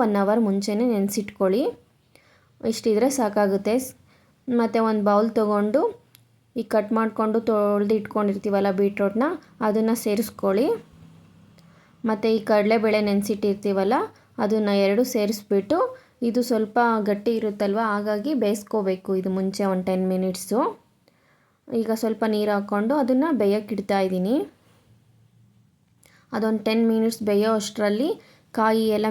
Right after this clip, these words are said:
ಮಿಕ್ಸಿಗೆ ಹಾಕ್ಕೊಳ್ಳೋಣ ಅಂದ್ಬಿಟ್ಟು, ಆ, ರುಬ್ಕೋತಾ ಇದ್ದೀನಿ ನೋಡಿ. ಒಂದು ಜಾರ್ ತೊಗೊಂಡು ಈ ಕಾಯಿ,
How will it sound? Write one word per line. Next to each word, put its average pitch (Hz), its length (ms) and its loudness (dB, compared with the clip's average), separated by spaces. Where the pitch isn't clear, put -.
ಮಿಕ್ಸಿಗೆ 208 340 -2
ಹಾಕ್ಕೊಳ್ಳೋಣ 202 460 0
ಅಂದ್ಬಿಟ್ಟು, 202 400 -2
ಆ, 226 80 -2
ರುಬ್ಕೋತಾ 208 440 -2
ಇದ್ದೀನಿ 196 220 2
ನೋಡಿ. 190 220 0
ಒಂದು 190 180 -2
ಜಾರ್ 202 260 2
ತೊಗೊಂಡು 202 420 0
ಈ - 20 -10
ಕಾಯಿ, 202 300 4